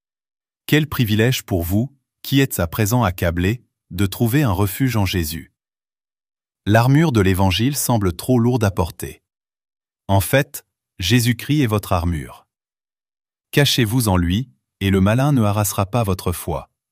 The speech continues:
Il n'y sèmera pas la confusion. Jésus vous a légué sa paix. Louez le Seigneur parce que vous avez ressenti la purifiante efficacité du sang de notre Sauveur. Sur vous s'est levé le soleil de justice,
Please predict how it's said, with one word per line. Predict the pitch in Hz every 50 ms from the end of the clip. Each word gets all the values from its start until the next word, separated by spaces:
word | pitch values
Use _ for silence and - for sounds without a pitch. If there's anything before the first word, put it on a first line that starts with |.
| _ _ _ _ _ _
Il | 101 101 107
n'y | 113 113
sèmera | 113 - 135 123 110 113 107
pas | - - 139 139
la | 120
confusion. | 110 - 107 95 - - 95 82 76 78 73 71 - _ _ _ _ _ _ _ _ _ _ _ _ _ _ _ _ _ _ _ _ _ _
Jésus | 92 85 117 117 110 98 131 160
vous | 151 135 120 104
a | 104
légué | 95 101 101 95 110 110
sa | 110 - 110 85
paix. | - - 73 69 - _ _ _ _ _ _ _ _ _ _ _ _ _ _ _ _ _ _ _ _ _ _ _
Louez | 98 104 120 139 165 175
le | 143 107
Seigneur | - - - 101 98 104 117 135 147 143
parce | - - 120 113 - -
que | - -
vous | 95 90 95 90
avez | 95 85 92
ressenti | 85 95 107 107 - 107 98 95 - - 139
la | 107 85
purifiante | 80 - - 123 120 113 - - - 131 131 -
efficacité | 110 - - 92 - - 87 - - 98 - - 131 123
du | 110 101
sang | - - - 127 123
de | 117
notre | 110 104 101 101 - -
Sauveur. | 87 - - 87 78 80 73 67 - - - _ _ _ _ _ _ _ _ _ _ _ _ _ _ _ _ _ _ _ _ _ _
Sur | _ - - 127 120
vous | 107 113 151
s'est | 147 - - 117
levé | 104 104 95 101 135 139
le | 110 90
soleil | - - 110 101 107 117 117 98
de | 85 82
justice, | 80 85 92 85 - - - 90 92 110 - - - -